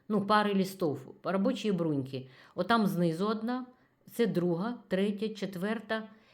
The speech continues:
п'ята, яка уже пішла розвиватися, п'ята, шестая, сідьмая і верхівка восьмая. Бачите? Верхівка активно росте.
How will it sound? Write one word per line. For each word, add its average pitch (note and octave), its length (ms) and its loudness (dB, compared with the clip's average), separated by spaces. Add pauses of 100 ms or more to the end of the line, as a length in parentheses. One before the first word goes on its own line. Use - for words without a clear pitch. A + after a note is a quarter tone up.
(160)
п'ята, F#3+ 420 2
яка D#3+ 580 -2 (400)
уже F3+ 220 0
пішла E3+ 480 -4
розвиватися, D3+ 840 -4 (760)
п'ята, G3 300 -8
шестая, F#3+ 760 0 (1400)
сідьмая F#3+ 720 0 (160)
і F#3+ 340 2
верхівка F#3 500 -2
восьмая. C3 560 -8 (1400)
Бачите? F3 460 -8 (640)
Верхівка G3 720 0
активно G#3 480 -2
росте. D#3 440 -6